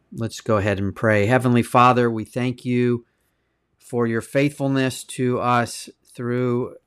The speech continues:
what has been a very difficult year for many of us. Thank you for your faithfulness, for your love, which is steadfast, for your provision in our lives,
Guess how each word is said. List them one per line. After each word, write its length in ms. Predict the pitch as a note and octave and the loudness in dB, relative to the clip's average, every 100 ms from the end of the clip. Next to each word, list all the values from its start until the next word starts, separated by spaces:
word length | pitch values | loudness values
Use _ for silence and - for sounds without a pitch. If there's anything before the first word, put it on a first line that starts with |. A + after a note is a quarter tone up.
| _ | _
what 280 | - F3 A#2+ | -20 -8 -6
has 140 | A#2+ G#2 | -4 -6
been 240 | A#2+ A#2 | -6 -4
a 60 | G#2 | -4
very 360 | A#2 A#2+ A2+ | 0 0 0
difficult 800 | G#2+ B2+ A#2 - - C3 A#2+ - | -2 -8 -10 -12 -6 -2 -2 -4
year 520 | A#2+ A#2+ A#2+ A2+ A2 _ _ _ _ _ _ _ _ _ _ | -6 0 2 2 0 _ _ _ _ _ _ _ _ _ _
for 460 | - A#2 A2+ A2 - | -8 -2 0 0 -4
many 380 | C3 B2+ C3 | -2 2 2
of 160 | A#2+ G#2 | 2 2
us. 480 | G#2+ G2 - - - | 0 -2 -6 -16 -8
Thank 300 | B2 B2 - | -4 -4 -2
you 80 | C3 | -6
for 180 | - A#2+ | -4 -2
your 220 | A2+ A2 | 0 -2
faithfulness, 1040 | - C#3 C#3 - C#3 C3 B2+ B2 - - F3+ - | 0 2 2 0 -2 2 2 0 -6 -12 -18 -10
for 120 | B2+ | -6
your 420 | A2+ A2+ A2 A2 | -2 0 0 0
love, 600 | G#2+ A#2 B2 B2+ B2 A#2 - | 0 2 4 6 4 -2 -10
which 260 | A#2 - | -12 -8
is 140 | A#2 G#2 | -10 -8
steadfast, 1040 | - - A#2+ A#2+ A#2 G#2+ G#2+ G#2 - - _ _ _ _ _ _ _ _ _ - _ _ _ | -8 -4 -4 -4 -4 -4 -4 -6 -14 -20 _ _ _ _ _ _ _ _ _ -20 _ _ _
for 180 | - A#2+ | -6 -2
your 160 | A#2+ | -2
provision 640 | A#2+ C3 G#2+ C3 C3+ D3 C3+ | -2 -6 -2 0 0 0 -2
in 220 | A#2+ C3 | -2 0
our 180 | B2+ B2+ | 0 0
lives, 800 | B2 B2 B2 B2 B2 A#2+ - | 2 2 2 0 -6 -10 -20